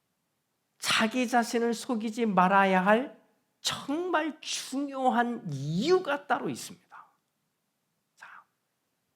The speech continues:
만약 내가 나 자신을 속이기를 반복하고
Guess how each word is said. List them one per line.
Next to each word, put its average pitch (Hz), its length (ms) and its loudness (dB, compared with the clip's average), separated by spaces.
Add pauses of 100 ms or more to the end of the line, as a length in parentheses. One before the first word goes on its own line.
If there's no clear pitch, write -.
(160)
만약 139 600 -2
내가 117 640 -4 (800)
나 156 480 0
자신을 147 840 -4
속이기를 202 1000 -8 (360)
반복하고 113 920 -6